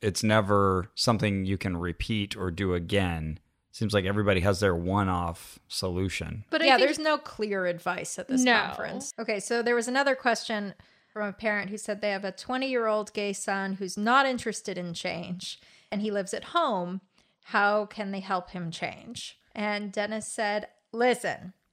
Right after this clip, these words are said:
Speaker 3: he should follow the rules of the home as long as he's in your home, the father's orders, and get creative."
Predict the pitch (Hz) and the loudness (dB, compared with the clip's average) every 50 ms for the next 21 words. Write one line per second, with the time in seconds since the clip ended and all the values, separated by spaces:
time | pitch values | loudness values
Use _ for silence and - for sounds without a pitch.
0 | _ _ _ _ _ _ - - - 240 240 254 247 - 226 202 - - - 226 | _ _ _ _ _ _ -20 -14 -10 -8 -6 -4 -2 -2 -4 -4 -4 0 2 4
1 | 220 254 294 330 339 330 359 339 320 320 311 311 311 311 311 285 285 - 277 240 | 6 8 8 6 6 4 4 2 4 6 6 6 6 4 2 2 4 2 2 2
2 | - 254 254 247 247 247 247 240 240 - - 196 180 175 - 175 180 180 190 202 | 2 0 2 2 2 2 2 0 0 -2 -2 -4 -4 -6 -6 -6 0 6 8 10
3 | 233 269 277 277 277 269 262 262 - 262 240 233 240 240 233 233 233 226 214 - | 12 12 10 10 6 4 4 4 0 -2 0 2 2 2 2 2 0 0 0 0
4 | 220 202 202 202 202 202 202 196 196 208 - _ _ _ - - 117 113 180 - | -2 0 0 0 0 0 0 -2 -2 -4 -6 _ _ _ -10 -8 -6 -6 -8 -2
5 | - - 226 240 254 277 285 277 240 233 233 226 220 220 214 214 214 214 208 208 | 2 6 8 10 10 10 8 6 6 4 4 4 4 4 4 4 2 2 2 2
6 | 208 196 - - _ _ _ _ _ _ _ - 214 220 214 208 202 190 180 247 | 0 -2 -4 -12 _ _ _ _ _ _ _ -4 0 0 0 0 2 4 6 6
7 | 277 269 - - - 302 277 254 240 226 220 220 220 214 214 214 214 214 208 208 | 6 6 4 -4 -2 0 2 4 4 4 4 4 4 4 4 4 4 2 0 -2
8 | - - - | -8 -16 -20